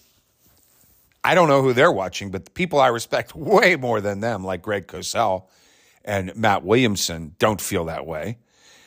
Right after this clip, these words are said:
And Dejan Kevorkovich may be a lot of things, and believe me, he is.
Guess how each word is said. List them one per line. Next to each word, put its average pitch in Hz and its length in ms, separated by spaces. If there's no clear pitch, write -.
And 123 220
Dejan 160 320
Kevorkovich 123 800
may 123 240
be 120 140
a 117 80
lot 117 220
of 98 80
things, 101 460
and 92 140
believe 104 220
me, 101 140
he 110 40
is. 95 300